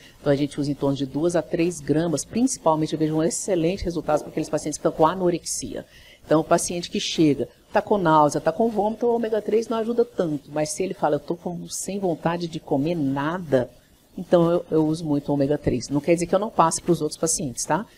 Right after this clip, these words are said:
Tô falando só que o resultado melhor que eu vejo nesses pacientes que tão com hiporexia.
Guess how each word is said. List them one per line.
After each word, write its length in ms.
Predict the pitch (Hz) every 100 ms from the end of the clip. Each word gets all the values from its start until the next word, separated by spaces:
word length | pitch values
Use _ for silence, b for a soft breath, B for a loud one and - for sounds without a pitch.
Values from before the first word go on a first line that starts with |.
| b
Tô 60 | -
falando 240 | 147 147
só 140 | - 147
que 100 | 160
o 40 |
resultado 920 | 151 180 180 190 - 160 147 170 180
melhor 460 | 180 170 147 135 135
que 80 | 196
eu 60 |
vejo 280 | 185 139 143
nesses 260 | 147 - -
pacientes 400 | 156 - 135 -
que 80 |
tão 240 | - 139 139 B B -
com 100 | 156
hiporexia. 840 | 139 147 131 131 - - 131 160